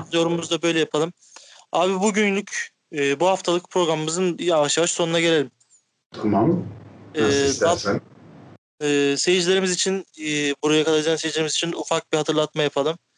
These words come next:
Speaker 1: E, yani bu, bugün ne konuştuğumuz hakkında. Dallas'ın, Dallas'ı ve Dallas'ın içindeki sorunları, Zion Williamson'ın takas dedikodularını, All N B A takımlarını, ta-, e,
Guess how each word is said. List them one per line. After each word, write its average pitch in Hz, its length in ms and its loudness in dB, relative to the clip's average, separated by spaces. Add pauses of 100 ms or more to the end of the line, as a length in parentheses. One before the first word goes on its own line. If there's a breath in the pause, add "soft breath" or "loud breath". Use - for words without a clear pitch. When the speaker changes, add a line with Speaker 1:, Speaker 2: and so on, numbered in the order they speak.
(420)
Speaker 1:
E, 147 120 -2
yani 139 560 0
bu, 151 220 2
bugün 156 260 2
ne 156 100 0
konuştuğumuz 143 500 0
hakkında. 139 460 0 (400 loud breath)
Dallas'ın, 175 640 2 (540)
Dallas'ı 165 460 0
ve 180 140 2
Dallas'ın 165 400 0
içindeki 160 320 -4
sorunları, 165 560 0 (640)
Zion 170 420 0
Williamson'ın 180 640 0
takas 175 400 -4
dedikodularını, 180 880 0 (540 soft breath)
All 196 240 2
N 220 200 2
B 220 160 2
A 202 40 -4
takımlarını, 185 640 0 (200)
ta-, - 360 -2
e, 135 300 2